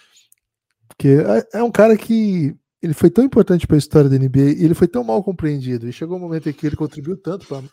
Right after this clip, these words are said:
pra incompreensão a seu respeito que eu acho que ele precisaria de um, um final de carreira legal, assim. Não sei.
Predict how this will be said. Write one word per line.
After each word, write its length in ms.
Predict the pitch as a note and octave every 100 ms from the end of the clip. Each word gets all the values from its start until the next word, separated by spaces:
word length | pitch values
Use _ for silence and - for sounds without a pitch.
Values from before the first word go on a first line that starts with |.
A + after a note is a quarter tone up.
| _
pra 160 | - F3
incompreensão 580 | D3 C#3 D#3+ C3+ - C#3+
a 40 |
seu 160 | C#3 C#3
respeito 480 | C3+ - E3+ D#3+ _ _ _ _ _ _ _ _ _
que 80 | -
eu 40 |
acho 140 | C#3 C#3
que 80 | C#3+
ele 80 |
precisaria 540 | C3+ - C#3 C#3 C3 B2+
de 100 | C3
um, 180 | A#2+ A#2 B2 B2+
um 80 | A#2
final 400 | - A#2+ A#2+ A#2
de 80 |
carreira 300 | - A2+ A#2
legal, 500 | A#2 A2+ A2+ G#2+ G#2
assim. 320 | G#2 - C3+ B2 _
Não 60 | C#3
sei. 340 | - B2 G#2+